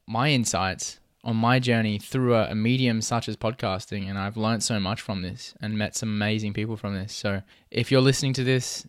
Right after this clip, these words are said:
uh, thank you. It means so much to know that you're getting insight from my content. Um, and in this episode, I've reconnected with Josh. You know, he was in Sydney. Um, I'm in Perth right now, and we did what we normally do when we started this.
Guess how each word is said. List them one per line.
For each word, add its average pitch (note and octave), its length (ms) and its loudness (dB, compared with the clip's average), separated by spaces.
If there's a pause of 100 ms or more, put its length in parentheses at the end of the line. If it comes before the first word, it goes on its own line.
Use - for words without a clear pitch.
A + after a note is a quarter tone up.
(120)
uh, G#2 180 -2
thank A#2 320 2
you. A#2 140 2
It - 160 -2
means A2 260 0
so G#2+ 160 0
much G#2+ 320 0
to - 100 -4
know G#2+ 300 2
that G2+ 180 0 (160)
you're G#2 520 2
getting A2 240 2
insight A2+ 380 6
from A2 120 -2
my F#2+ 120 2
content. A2+ 560 0 (420)
Um, G2+ 520 -2
and A2 140 0
in C3+ 100 4
this B2+ 260 0 (220)
episode, A#2+ 480 4
I've A2+ 460 0 (280)
reconnected C3 440 -2
with B2+ 120 0
Josh. A#2+ 440 2 (180)
You A2 80 -4
know, A2+ 120 0
he A#2+ 120 2
was A#2+ 140 0
in A#2+ 100 0
Sydney. B2+ 380 0 (180)
Um, G#2+ 420 0
I'm A2+ 120 2
in A2+ 100 2
Perth B2 240 6
right A#2+ 180 4
now, B2 400 2 (140)
and G#2+ 500 0 (520)
we C3+ 140 -2
did D3 200 -2
what D#3 120 6
we D3+ 80 0
normally D3+ 340 2
do G#2 240 4 (100)
when A2+ 160 0
we A#2+ 80 4
started B2+ 340 4
this. - 320 -2